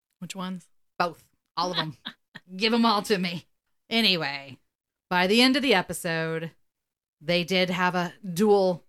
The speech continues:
Speaker 2: with the Trickster and some of his illusions, I guess we'll call them,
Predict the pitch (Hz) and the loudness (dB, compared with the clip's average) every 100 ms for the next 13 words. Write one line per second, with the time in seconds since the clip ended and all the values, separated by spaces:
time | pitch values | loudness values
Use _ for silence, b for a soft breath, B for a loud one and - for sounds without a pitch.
0 | _ 190 185 190 196 185 - 185 175 160 | _ -4 -4 -6 -6 -8 -6 -4 -4 -6
1 | - 180 170 160 175 160 - - _ _ | -6 -4 -4 -2 -2 -4 -8 -12 _ _
2 | _ - 208 202 202 170 196 185 180 - | _ 0 2 4 4 2 0 -2 -2 -6
3 | - 190 190 190 - 185 185 175 170 175 | -10 -6 -4 -4 -6 -4 -2 -2 -2 -6